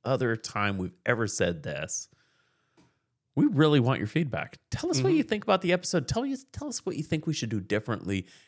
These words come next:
Speaker 1: how we should do this differently, what kind of formats you want, what kind of themes you want, uh,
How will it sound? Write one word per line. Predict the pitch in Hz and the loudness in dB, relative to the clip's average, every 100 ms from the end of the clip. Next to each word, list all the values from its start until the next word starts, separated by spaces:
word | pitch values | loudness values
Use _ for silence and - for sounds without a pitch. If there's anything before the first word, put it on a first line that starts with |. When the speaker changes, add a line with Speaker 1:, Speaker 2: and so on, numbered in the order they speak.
| _ | _
Speaker 1:
how | 135 | 0
we | 139 | 2
should | - 117 | -2 -2
do | 107 | -2
this | 95 | 0
differently, | 107 - 95 90 | -4 -4 -4 -2
what | 90 82 101 143 | -4 -6 -4 -2
kind | - 143 | 0 -2
of | - | -2
formats | 110 104 95 - | -2 -2 -2 -4
you | 92 | -4
want, | 90 - | -4 -4
what | 104 | -6
kind | - 76 | -6 -8
of | - _ _ _ | -12 _ _ _
themes | - - 147 151 139 | -14 0 2 2 2
you | 131 | 0
want, | 117 113 110 107 - _ _ _ _ - | 0 0 0 -2 -6 _ _ _ _ -2
uh, | 98 90 90 | 2 4 2